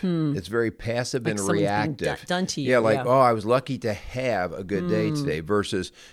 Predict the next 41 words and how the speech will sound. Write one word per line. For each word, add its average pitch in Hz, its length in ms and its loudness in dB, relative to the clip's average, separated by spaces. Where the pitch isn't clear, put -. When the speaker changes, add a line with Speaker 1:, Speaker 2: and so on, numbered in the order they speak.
Speaker 2:
no, 131 200 2
no 127 160 0
matter 113 280 2
what 120 280 2
happens, 85 500 -2
whether 104 240 -2
you 98 220 -2
were 98 160 -2
in 98 100 -2
a 92 60 -4
wreck, 107 400 -2
whether 95 360 0
you, 92 460 -4
uh, 90 160 -6
got 101 300 0
a 98 240 -2
lottery 107 420 4
win, 73 300 -4
whatever 117 480 0
it 165 40 -4
is, 143 280 0
Speaker 1:
Hmm. 104 240 0
Speaker 2:
make 175 360 0
that. 64 240 -8
You, 110 220 -2
you 104 240 -4
do 127 380 0
things 101 420 -8
in 90 140 -8
terms 95 240 -8
of 80 100 -10
how 101 220 -6
Speaker 1:
Yeah. 113 200 -4
Speaker 2:
you 147 200 2
go 123 300 -2
about 98 340 -6
them, 82 120 -8
how 87 180 -4
you 101 260 -4
approach 104 560 -6
them. 67 240 -14